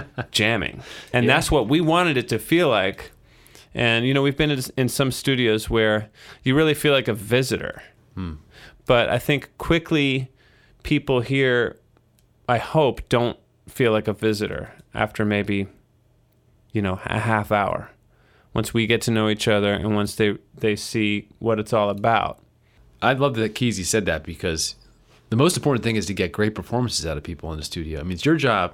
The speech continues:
Speaker 1: as the studio engineer to get, make it sound good. And you, you, you're gonna do that no matter what.
Speaker 2: Yes.
Speaker 1: And, but it's like,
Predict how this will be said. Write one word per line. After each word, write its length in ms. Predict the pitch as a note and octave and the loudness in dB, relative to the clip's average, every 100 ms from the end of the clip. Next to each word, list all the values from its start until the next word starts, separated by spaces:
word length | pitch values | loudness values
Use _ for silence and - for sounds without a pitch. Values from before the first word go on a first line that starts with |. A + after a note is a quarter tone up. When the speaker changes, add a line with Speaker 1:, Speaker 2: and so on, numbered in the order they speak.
| - | -6
Speaker 1:
as 200 | F2+ D2+ | -6 -6
the 60 | |
studio 320 | D2 A#2 F#2 F2 | -2 0 0 0
engineer 360 | E2+ F2+ E2 | -2 -4 -6
to 80 | D#2 | -6
get, 200 | D#2 F#2 | -4 -4
make 140 | F2 - | -4 -8
it 80 | |
sound 220 | - F#2 D2 | -8 -8 -8
good. 220 | D2 D2 - | -12 -14 -12
And 140 | F#2 G2 | -6 -4
you, 80 | |
you, 240 | A#2 A2+ A2+ | -2 -2 -4
you're 240 | A2 G#2+ | -2 -2
gonna 160 | A2+ G#2 | -2 -2
do 140 | E2 | -2
that 240 | F2 E2+ - | 0 -2 -4
no 80 | E2+ | -6
matter 220 | D2 D#2 | -6 -4
what. 340 | F2 - - - - - - - | -4 -6 -12 -20 -20 -20 -20 -6
Speaker 2:
Yes. 640 | A2+ G2 - - - - - | -4 -4 -6 -10 -10 -6 -2
Speaker 1:
And, 280 | G#2 G2 F2+ | 0 -2 0
but 140 | G2+ | 0
it's 180 | F#2+ - | 2 2
like, 300 | F2 - | 0 -2